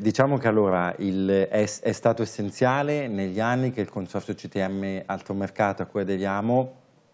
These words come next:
come tipo di centrale unica di acquisto verso i paesi del sud del mondo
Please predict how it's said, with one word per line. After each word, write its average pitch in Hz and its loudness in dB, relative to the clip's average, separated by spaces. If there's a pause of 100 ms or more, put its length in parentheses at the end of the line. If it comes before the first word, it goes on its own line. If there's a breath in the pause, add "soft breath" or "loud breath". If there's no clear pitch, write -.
(340)
come 98 0
tipo 101 -2
di 95 0
centrale 98 -2
unica 98 0
di 95 -2
acquisto 92 -4
verso 90 -4
i 82 -8
paesi 92 -4
del 95 -2
sud - -10
del 107 0
mondo 98 0